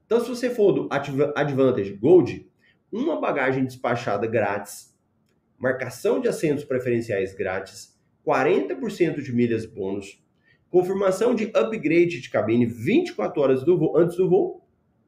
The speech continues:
e status Oneworld Ruby. Boa. Platinum.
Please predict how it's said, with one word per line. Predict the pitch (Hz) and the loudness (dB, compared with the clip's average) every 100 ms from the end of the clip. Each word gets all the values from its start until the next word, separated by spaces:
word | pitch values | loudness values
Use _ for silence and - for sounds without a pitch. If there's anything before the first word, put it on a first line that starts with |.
| _ _ _ _ _ _ _ _ _ _ _ _ _ _ _ _ _ - | _ _ _ _ _ _ _ _ _ _ _ _ _ _ _ _ _ -2
e | 170 - | -2 -2
status | 170 - 175 180 202 175 - - | -8 -6 -4 -2 -2 -4 -6 -2
Oneworld | 185 175 151 170 160 | 2 4 6 4 2
Ruby. | 117 143 165 240 123 87 - _ _ _ _ | 0 2 4 4 2 0 -8 _ _ _ _
Boa. | 107 131 135 - - - _ _ _ _ _ _ _ _ _ _ - | 0 6 8 6 -2 -16 _ _ _ _ _ _ _ _ _ _ -2
Platinum. | 165 147 127 113 87 | 2 2 2 -2 -4